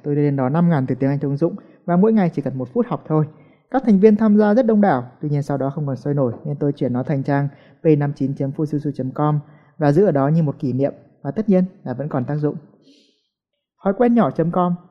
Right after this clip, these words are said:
đây là một trang tôi tạo ra giúp mọi người lập bảng biểu theo dõi thói quen của mình. Hiện thì trang này đã được tích hợp vào trang edu chấm fususu chấm com như một công cụ dành tặng cho các độc giả tích cực của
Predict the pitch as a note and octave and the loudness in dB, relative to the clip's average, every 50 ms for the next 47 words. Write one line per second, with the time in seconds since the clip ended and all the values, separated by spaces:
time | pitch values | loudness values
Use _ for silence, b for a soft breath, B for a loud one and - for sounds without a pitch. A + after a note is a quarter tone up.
0 | _ _ _ _ - G3 F#3 F3 D#3+ D#3 - F3 D#3+ D#3 E3+ D#3+ E3+ D#3 - D3+ | _ _ _ _ 2 4 4 4 2 2 0 -2 0 0 0 -2 -2 -2 -2 -2
1 | D#3+ D3 D3+ D3+ G3+ F#3+ F#3+ D#3+ D3 C#3 C#3 C3 C3 B2+ - - C3 B2+ C3+ C3 | -2 -2 0 -2 -2 -2 -2 -2 -2 -2 -2 -2 -4 -4 -6 -8 -8 -6 -6 -6
2 | A#2+ B2 C#3 C#3 C3+ C#3+ C#3 C3 C3 B2+ - C#3+ D3 C#3+ - B2 B2 C3+ C3+ B2+ | -6 -4 -6 -6 -6 -6 -6 -6 -8 -6 -4 -4 -4 -4 -6 -4 -2 -2 -2 -2
3 | B2 B B B B B B B _ F3 E3 D#3 E3 D#3 D#3 - E3 E3 E3 C#3 | -4 B B B B B B B _ 0 0 2 2 0 2 0 0 0 0 2
4 | C#3 E3+ E3+ D3+ - G#3+ G#3 - F#3 D3+ - - C#3+ C3+ C3 B2+ B2+ B2+ - - | 2 2 0 0 -2 -6 -4 -4 -4 -4 -4 -4 -4 -4 -2 -4 -4 -6 -6 -4
5 | D3 C#3+ C#3+ D#3+ F#3+ E3 D3+ D3+ D#3 D3+ D3 - C#3 C3+ - E3 D#3 D3+ D3+ D3+ | -4 -2 -2 -2 -2 -2 0 0 0 0 0 -2 -4 -4 -4 -4 -4 -4 -4 -6
6 | - D3+ C#3+ - C#3 C#3+ C#3+ D#3 D3+ D3+ D3+ D#3 C#3+ C3+ - - F3 F3+ F3+ - | -6 -6 -6 -6 -8 -6 -4 -2 -2 0 0 0 -2 -2 -4 -4 -4 -4 2 2
7 | F#3+ F3 - B B B B B B B _ - D3 C#3+ D3 E3 D#3 D#3+ - D#3 | 2 2 2 B B B B B B B _ -2 0 0 0 -4 -4 -4 -4 -4
8 | E3 F3+ F3 D#3+ C#3 B2 C#3+ A#2+ A#2+ - G3 - - E3 - - C3 | -4 -2 -2 -4 -4 -4 -6 -6 -4 -6 -4 -2 -2 -2 -2 -4 -10